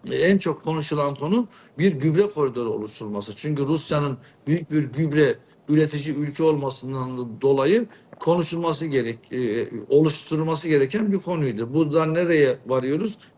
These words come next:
Gübre sektörünün gerçekten tarım için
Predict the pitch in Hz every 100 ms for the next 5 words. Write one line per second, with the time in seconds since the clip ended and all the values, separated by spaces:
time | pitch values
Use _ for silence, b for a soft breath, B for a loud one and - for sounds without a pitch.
0 | - 175 175 - 156 147 147 147 226 220
1 | B B _ 151 175 165 143 185 220 220
2 | 151 175 175 143 202